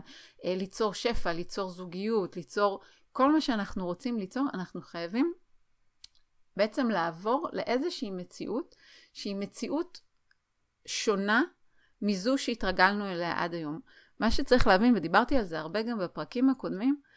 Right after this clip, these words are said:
המציאות שלנו היא נגזרת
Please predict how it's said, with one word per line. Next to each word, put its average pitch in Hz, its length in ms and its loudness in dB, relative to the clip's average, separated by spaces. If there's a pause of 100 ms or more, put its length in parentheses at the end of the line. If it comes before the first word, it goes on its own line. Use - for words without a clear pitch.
(300)
המציאות 208 680 0
שלנו 294 540 2 (400)
היא 214 160 -2
נגזרת 202 840 -2